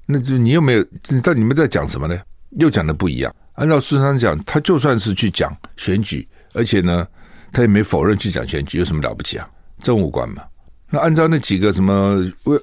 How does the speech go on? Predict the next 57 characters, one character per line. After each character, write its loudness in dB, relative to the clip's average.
卫 4
福 -2
部 0
长 0
啦， 2
什 -4
么 0
指 -2
挥 2
中 2
心 2
那 2
个 2
王 2
必 0
胜 0
的 2
讲 0
法， 0
就 -2
是 -2
说， -2
哦， 4
我 2
们 2
陈 2
时 0
中 4
比 2
我 4
们 2
厉 2
害 2
多 2
了， -2
记 0
忆 0
力 2
也 4
比 2
我 4
们 2
好， -4
我 2
们 2
都 4
忘 2
了， 2
他 2
是 0
记 0
得 2
那 2
个 2
细 -2
节 -6
啊， -12